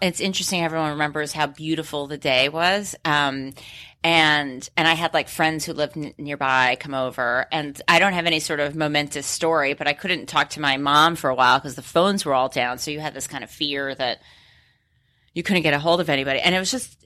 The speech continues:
watching the television. You're like, "Did, did that just go into the building?" I mean, that, that incredible feeling of like, are we, I, am I looking at what I think I'm looking at? But I was in my apartment in Adams Morgan, so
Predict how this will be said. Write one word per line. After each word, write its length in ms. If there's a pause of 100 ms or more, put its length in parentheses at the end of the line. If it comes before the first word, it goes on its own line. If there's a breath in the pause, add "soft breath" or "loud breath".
(160)
watching 760 (420)
the 600 (200)
television. 480
You're 100
like, 200
"Did, 100 (280)
did 640
that 120
just 160
go 140
into 140
the 60
building?" 300
I 40
mean, 160
that, 240
that 200
incredible 720
feeling 460
of 80
like, 280
are 140
we, 260
I, 160
am 280
I 80
looking 300
at 60
what 120
I 40
think 220
I'm 120
looking 280
at? 160
But 200 (360 loud breath)
I 120
was 240
in 200
my 120
apartment 360
in 80
Adams 220
Morgan, 320
so 440